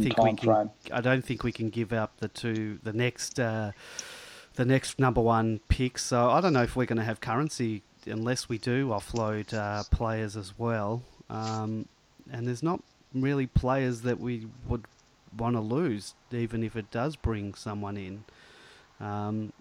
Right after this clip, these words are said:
Speaker 1: and, I mean, you can, every year on Demonland, you know, people package a couple of, <laughs> you know, sort of, uh,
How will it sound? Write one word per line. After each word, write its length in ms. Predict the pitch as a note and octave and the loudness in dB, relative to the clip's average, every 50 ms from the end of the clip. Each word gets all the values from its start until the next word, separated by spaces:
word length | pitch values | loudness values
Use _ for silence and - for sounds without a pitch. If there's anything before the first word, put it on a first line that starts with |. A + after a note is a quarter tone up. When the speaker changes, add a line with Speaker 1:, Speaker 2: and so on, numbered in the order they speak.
| _ _ - - _ _ | _ _ -20 -20 _ _
Speaker 1:
and, 360 | - A#2+ A#2 A2+ A#2 A2+ A2 G#2 - - - - _ _ _ _ - A2+ | -8 -6 -4 -2 -2 -4 -4 -8 -12 -20 -20 -20 _ _ _ _ -12 -10
I 60 | G#2 | -6
mean, 220 | G#2 A2+ A2 A2 A2 | -4 -4 -4 -2 -4
you 80 | A2 | -4
can, 280 | - - A2+ A2 G#2+ G#2 - _ _ _ - - | -4 -4 -6 -6 -6 -6 -10 _ _ _ -12 -8
every 280 | A2 A2+ G#2+ G2 A2 G#2 | -8 -8 -6 -6 -6 -6
year 140 | G#2 G#2 | -6 -6
on 100 | G2+ G2 G2+ | -6 -6 -6
Demonland, 520 | - A2 G#2+ G#2 G#2 G#2 G2+ G#2 G#2 G2+ | -6 -4 -4 -4 -4 -4 -4 -6 -6 -6
you 60 | G#2 | -8
know, 60 | G2+ F#2+ | -6 -4
people 300 | - - G#2+ - A2+ G#2 - - | -4 -4 -4 -4 -8 -4 0 2
package 520 | - A#2 A2+ - A#2+ A2+ G2+ - - - - _ _ _ _ _ _ _ _ _ - - | 2 2 0 -4 -8 -8 -8 -10 -14 -16 -18 _ _ _ _ _ _ _ _ _ -20 -20
a 40 | - | -18
couple 340 | - - B2 - - A#2 A2 | -14 -12 -8 -4 -4 -4 -4
of, 500 | G#2 G2 G2+ G#2+ - - - D#3 - - - - E3+ F#3+ | -4 -2 0 0 0 0 0 -4 -4 -4 -6 -10 -10 -8
<laughs> 340 | F#3 - - - - A2 - | -8 -8 -10 -12 -16 -8 -4
you 60 | - A#2 | -4 -4
know, 100 | G#2 F#2+ | -2 -4
sort 220 | - - A#2 G#2 | -6 -8 -6 -6
of, 160 | G#2 G#2 G2+ - _ _ _ _ _ _ _ - - - - - - _ - | -6 -6 -8 -12 _ _ _ _ _ _ _ -20 -20 -20 -20 -20 -20 _ -10
uh, 540 | A2 G#2 G2+ G#2 G#2 G#2 G2+ G2+ G2+ G2+ | -8 -6 -4 -4 -4 -4 -4 -4 -4 -6